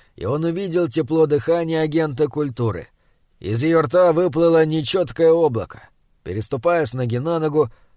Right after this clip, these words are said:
она потёрла ладони. "Вам ещё не жарко?" спросила она. "Не волнуйтесь",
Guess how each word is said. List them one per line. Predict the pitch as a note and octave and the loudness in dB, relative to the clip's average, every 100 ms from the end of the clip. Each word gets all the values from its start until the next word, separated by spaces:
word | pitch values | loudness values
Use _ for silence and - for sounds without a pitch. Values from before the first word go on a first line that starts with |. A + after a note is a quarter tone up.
| - | -10
она | A2+ F3 E3+ | -6 -2 -2
потёрла | A2+ C#3+ C3+ E3 D#3+ D#3 | -2 -2 2 4 4 4
ладони. | D3+ C#3+ C3 G#2 E2 - _ _ _ _ _ _ | 4 2 0 -2 -4 -18 _ _ _ _ _ _
"Вам | D3+ E3 E3 | -6 -2 0
ещё | E3+ E3+ - F3 | 2 2 2 0
не | F3 F3 | 0 0
жарко?" | F3+ G3 - A#2 - - | 2 2 0 -10 -10 -14
спросила | - - D3+ A#2 C3 B2 | -10 -2 0 0 -2 0
она. | A#2+ G#2 - - - - - - - - | 0 -4 -10 -20 -20 -20 -20 -20 -20 -14
"Не | F3 A3+ | -4 -2
волнуйтесь", | G#3 G#3+ F#3 D#3+ E3 D3+ D3 B2 | 2 2 2 0 -2 -2 -8 -10